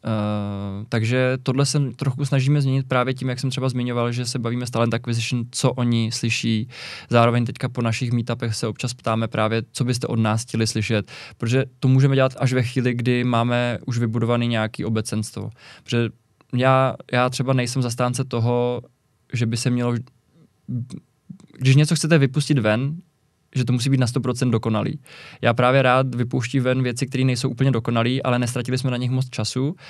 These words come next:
a ověřuju si teprve, jak fungujou, protože já jsem dost tlačený naším C T O nebo obecně tím, eh, tím prostředím, tím, že já opravdu reportuju tomu C T O a jsem vlastně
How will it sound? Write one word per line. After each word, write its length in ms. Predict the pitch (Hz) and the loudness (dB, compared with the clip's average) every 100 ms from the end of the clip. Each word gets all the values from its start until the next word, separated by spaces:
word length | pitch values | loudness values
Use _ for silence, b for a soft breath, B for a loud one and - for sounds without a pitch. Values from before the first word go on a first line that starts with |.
| B | B
a 100 | - | -2
ověřuju 420 | 117 120 120 131 123 | 0 2 2 2 0
si 200 | 131 120 | -2 -4
teprve, 360 | - 127 120 | -4 -2 -2
jak 120 | 120 | -2
fungujou, 420 | - 117 113 104 - | -2 -2 0 -2 -4
protože 480 | 110 110 110 120 123 B B B B - | -6 -4 -2 -2 -4 B B B B 0
já 200 | 123 120 | 2 4
jsem 300 | 139 139 127 | 2 2 4
dost 240 | 127 - | 2 2
tlačený 380 | 135 123 139 135 | 0 2 2 0
naším 260 | 120 139 | 0 0
C 180 | 131 123 | 0 -2
T 200 | 123 131 | 0 2
O 100 | 120 | 2
nebo 320 | 120 123 123 123 | 2 0 -2 -2
obecně 420 | 135 135 - 135 | 0 0 0 -2
tím, 460 | 127 139 131 123 113 - | 0 0 0 -2 -8 -4
eh, 40 | 113 110 107 107 110 | -2 -2 -2 -4 0
tím 180 | 139 135 | 0 2
prostředím, 420 | 123 - 135 117 | 2 0 0 0
tím, 140 | 123 | 0
že 80 | 127 | 2
já 140 | 127 | 0
opravdu 300 | 139 135 135 | 0 -2 0
reportuju 400 | 127 123 131 135 | -2 -2 -4 -4
tomu 160 | 131 131 | -4 -4
C 180 | 131 120 | -4 -6
T 160 | 113 | -4
O 140 | 123 143 | -2 -4
a 40 | 120 | -4
jsem 320 | 127 123 117 _ - | -4 -4 -6 _ -6
vlastně 440 | 120 113 131 120 | -4 -4 -6 -8